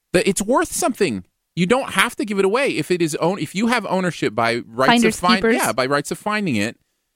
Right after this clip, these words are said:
Speaker 1: under the law. I, like, I, you know, yeah, sell it, make some money. Like, I have no problem with that. How do you feel about that?
Speaker 2: I, I think I'm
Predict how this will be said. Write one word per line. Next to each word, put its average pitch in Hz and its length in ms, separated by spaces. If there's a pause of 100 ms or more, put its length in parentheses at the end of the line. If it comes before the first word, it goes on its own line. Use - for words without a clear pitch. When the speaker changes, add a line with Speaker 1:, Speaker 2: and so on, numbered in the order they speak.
(260)
Speaker 1:
under 151 240
the 196 140
law. 165 520 (560)
I, 147 200
like, 151 400
I, 143 380 (120)
you 139 100
know, 113 260 (300)
yeah, 262 220
sell - 300
it, - 140 (160)
make 180 140
some 349 140
money. 254 380 (540)
Like, 135 100
I 165 60
have 151 120
no 147 100
problem 135 260
with 95 120
that. - 180 (240)
How 175 60
do 214 60
you 208 40
feel 240 180
about 98 220
that? - 240
Speaker 2:
I, 247 80 (100)
I 180 220
think 302 200
I'm 170 400